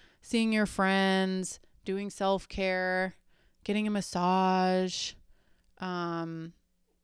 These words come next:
you know, just doing things to make yourself feel better,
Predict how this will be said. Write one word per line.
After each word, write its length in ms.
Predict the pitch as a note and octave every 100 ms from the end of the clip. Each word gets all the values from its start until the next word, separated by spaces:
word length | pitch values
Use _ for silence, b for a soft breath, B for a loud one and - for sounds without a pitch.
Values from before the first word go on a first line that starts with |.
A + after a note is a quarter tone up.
| _ _ _
you 160 | F#3 F#3
know, 320 | E3 D#3+ D#3+
just 280 | - G3 -
doing 320 | F#3 F#3+ G#3+
things 340 | G#3 E3+ E3+ -
to 140 | E3+
make 200 | D#3+ D#3
yourself 400 | D#3+ - D3 D#3
feel 220 | - D#3+
better, 520 | D#3 C#3+ C#3+ C#3 E3+